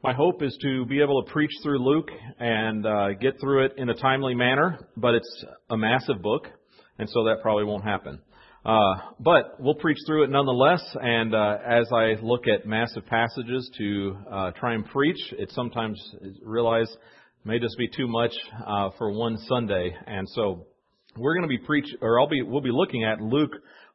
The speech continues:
four fourteen through thirty, and, uh, we dec-, I decided not to go through verse forty-four because <clears throat> it'd be too long. What would it take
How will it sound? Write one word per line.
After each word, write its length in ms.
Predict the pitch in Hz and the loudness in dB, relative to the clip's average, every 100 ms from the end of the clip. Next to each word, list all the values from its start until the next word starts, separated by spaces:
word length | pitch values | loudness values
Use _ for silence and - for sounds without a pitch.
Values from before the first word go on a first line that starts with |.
| _ | _
four 440 | 151 151 143 131 - | 4 6 6 2 0
fourteen 600 | 160 151 - 170 147 131 | 2 2 0 -2 0 -4
through 220 | 131 113 | -4 -6
thirty, 440 | - 175 170 113 117 - - - - | 2 4 4 2 -2 -10 -20 -20 -10
and, 360 | 117 120 123 113 | 0 2 2 4
uh, 200 | 113 110 | 2 2
we 140 | 107 120 | -2 -6
dec-, 180 | 113 117 - | -4 -6 -2
I 100 | 127 | -2
decided 380 | 120 - 135 117 | -2 2 2 2
not 200 | 120 113 | -2 -2
to 60 | |
go 180 | 117 120 | -2 -2
through 180 | 120 110 | -2 -4
verse 260 | 110 110 - - | -2 -2 -6 -4
forty-four 760 | 131 117 - 143 123 101 98 _ 107 | -2 -2 -4 -2 0 0 -4 _ -14
because 360 | 110 117 104 95 - - - _ | -12 -2 -2 -2 -10 -20 -20 _
<clears throat> 220 | _ _ - | _ _ -14
it'd 460 | 131 147 135 92 - 143 _ _ 120 | -6 -4 -4 -8 -16 -20 _ _ -12
be 100 | 101 | -12
too 160 | - 101 | -8 -4
long. 360 | 113 87 80 - _ _ _ _ _ _ _ - - _ _ _ | -4 -4 -10 -18 _ _ _ _ _ _ _ -20 -20 _ _ _
What 200 | - 226 | 6 8
would 140 | 233 202 | 10 8
it 160 | 160 | 6
take 400 | - 160 139 - | 2 4 4 0